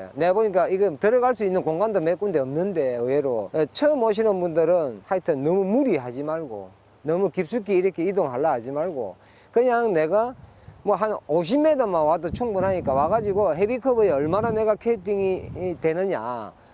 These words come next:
이거부터 내 스스로를 검증을 한번 해보고, 테크닉이 어느 정도 올라오고 나서 요 좀 안으로 들어와야 효과가 있지. 내가 캐스팅이 제약이 돼 있는 상태에서는 힘들거든, 들어와 봐야.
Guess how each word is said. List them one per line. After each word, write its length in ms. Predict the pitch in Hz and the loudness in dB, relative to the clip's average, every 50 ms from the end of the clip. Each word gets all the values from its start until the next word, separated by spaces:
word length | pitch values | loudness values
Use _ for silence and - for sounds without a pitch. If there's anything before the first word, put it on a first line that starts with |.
| - - | -16 -6
이거부터 400 | - 180 202 226 240 269 247 208 | -4 0 0 2 2 2 0 0
내 220 | 185 156 170 202 208 | 0 2 2 0 0
스스로를 420 | - 240 226 - 269 262 247 202 | -2 -2 -2 0 2 2 2 2
검증을 500 | 160 - 220 262 247 208 208 170 147 131 127 | 2 0 0 0 0 0 0 0 -2 -2 -4
한번 220 | 139 139 139 127 | -4 -4 -6 -6
해보고, 580 | 120 120 120 127 180 240 233 185 123 101 92 92 - _ _ - | -6 -6 -4 -2 -2 -2 -2 -4 -6 -6 -8 -12 -18 _ _ -4
테크닉이 400 | 220 220 - 269 262 269 240 226 | -4 -2 0 2 2 2 4 4
어느 140 | 254 247 | 2 2
정도 180 | 220 202 196 220 | 2 2 2 2
올라오고 260 | 262 311 277 233 220 214 | 2 4 4 4 4 2
나서 300 | 220 247 - - 254 214 | 2 0 2 2 2 2
요 140 | 190 175 | 2 2
좀 160 | 151 170 165 151 | 0 0 -2 0
안으로 320 | 131 170 185 180 160 131 | 0 0 0 0 0 0
들어와야 440 | 117 160 160 151 147 143 143 143 131 | 0 0 2 2 2 2 2 0 0
효과가 360 | 135 160 151 143 143 127 123 | -2 -4 -2 -2 -2 -2 -4
있지. 500 | 131 127 107 - - 143 127 123 107 98 92 - _ _ _ _ _ _ - - _ _ - | -6 -8 -10 -10 -10 -10 -10 -10 -12 -14 -18 -20 _ _ _ _ _ _ -20 -20 _ _ -4
내가 220 | - 175 208 208 | 0 2 2 2
캐스팅이 600 | 185 - 302 302 247 208 240 208 190 175 165 143 | 2 0 0 0 0 0 0 2 2 2 0 0
제약이 360 | 117 - 147 156 180 196 196 | 0 0 0 0 0 0 0
돼 100 | 170 180 | 0 0
있는 160 | 170 156 151 139 | 0 0 -2 -4
상태에서는 840 | 123 143 139 131 147 147 143 123 135 147 139 123 117 113 110 107 | -4 -6 -6 -2 -2 0 0 0 -2 -4 -4 -6 -6 -8 -8 -10
힘들거든, 560 | 104 - 247 269 294 339 320 262 185 123 131 123 | -10 -8 -6 -6 -4 -4 -2 -2 -2 -4 -4 -6
들어와 320 | - 127 131 131 120 110 | -4 -2 -2 0 0 -2
봐야. 460 | 104 107 110 113 107 101 92 87 85 | -2 -4 -6 -6 -6 -8 -10 -12 -16